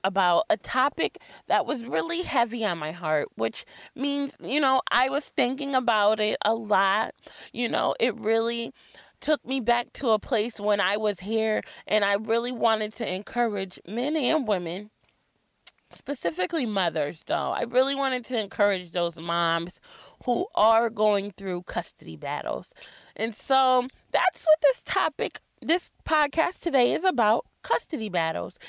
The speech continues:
and really sharing some information that will help keep you strong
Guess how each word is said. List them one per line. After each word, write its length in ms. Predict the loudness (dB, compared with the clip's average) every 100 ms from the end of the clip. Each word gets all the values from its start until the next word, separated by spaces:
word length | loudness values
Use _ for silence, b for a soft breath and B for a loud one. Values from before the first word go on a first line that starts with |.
| -14 -4
and 180 | -2
really 240 | 2 2 2
sharing 480 | 0 4 4 4 2
some 260 | 0 0
information 920 | 0 0 0 2 0 -2 -6 -6 -6 -8 B B
that 160 | 2 4
will 80 | 2
help 280 | 0 -2
keep 300 | -2 -4 -4
you 160 | -4 -6
strong 920 | -6 -10 -8 0 4 4 4 2 0